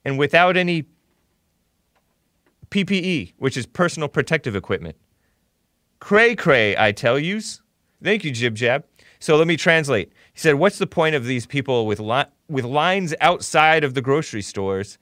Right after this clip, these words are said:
all, like, back to back, not giving each other social distance, or maybe six feet even, it doesn't, that still doesn't matter, and they don't have personal protective equipment?"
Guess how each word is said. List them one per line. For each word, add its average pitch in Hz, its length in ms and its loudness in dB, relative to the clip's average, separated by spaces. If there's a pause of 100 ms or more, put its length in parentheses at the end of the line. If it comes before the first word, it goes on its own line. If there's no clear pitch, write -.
(360)
all, 226 320 4
like, 196 220 2
back 170 240 2
to 170 80 -4
back, 151 260 2
not 170 280 0
giving 156 260 -4
each 143 140 -8
other 151 160 -4
social 147 320 -8
distance, 127 480 -14 (400)
or 139 180 0
maybe 143 240 0
six - 300 -8
feet 175 240 -4
even, 104 200 -4
it 98 80 -6
doesn't, 113 380 -6 (140)
that 113 120 0
still - 220 -8
doesn't 90 240 -6
matter, 98 240 -2 (240)
and 131 160 -2
they 143 60 2
don't 147 160 0
have 127 220 2
personal 143 360 -6
protective 120 460 -8
equipment?" 98 440 -6